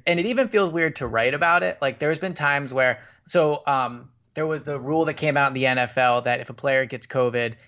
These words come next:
he has to sit out for three weeks. And so I was like, "All right, I'll write about this." So I'm sitting down to write about it, and I'm talking about, like, "Well, think about it. If Lane Johnson gets covid, the Eagles are pretty thin at tackle."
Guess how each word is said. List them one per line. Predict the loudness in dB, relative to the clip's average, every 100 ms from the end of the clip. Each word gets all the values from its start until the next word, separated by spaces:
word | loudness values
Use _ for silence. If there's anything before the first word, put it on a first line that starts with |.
| _
he | -2
has | -2 -2
to | -6
sit | -2
out | -2 -2
for | -6
three | -10 -12
weeks. | -12 -14 -20 -18 -10
And | -6 -6 -8 -16 -2
so | 2
I |
was | 4
like, | 6
"All | 4
right, | 4
I'll | 2 2
write | 0
about | -2 -8 -8
this." | -16
So | -14
I'm | -12
sitting | -6 -4 0
down | 2 2
to |
write | 2 0
about | 0 0 0
it, | -2 -8 _ -18
and | -10
I'm | -10
talking | -2 0 0 -4
about, | -4 -2 -2 -6 -8
like, | -8 -8 -12 _ 2
"Well, | 2
think | 2 -2
about | -6 -4 -4
it. | -4
If | -6
Lane | -6 -4
Johnson | 0 0 0 -6
gets | -12
covid, | -8 -6 -6 -4
the |
Eagles | -4 -4
are | -4
pretty | -2 -2
thin | -2 -2
at | -2
tackle." | 0 0 0 -6